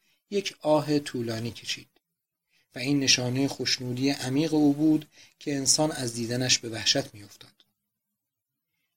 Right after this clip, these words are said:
این یکی از آخرین تظاهرات حساسیت او بود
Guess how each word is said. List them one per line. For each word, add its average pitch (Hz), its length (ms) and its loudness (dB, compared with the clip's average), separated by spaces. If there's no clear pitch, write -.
این 185 220 -2
یکی 180 360 6
از 170 300 4
آخرین 170 500 4
تظاهرات 139 680 4
حساسیت 123 840 6
او 120 260 -6
بود 104 280 -12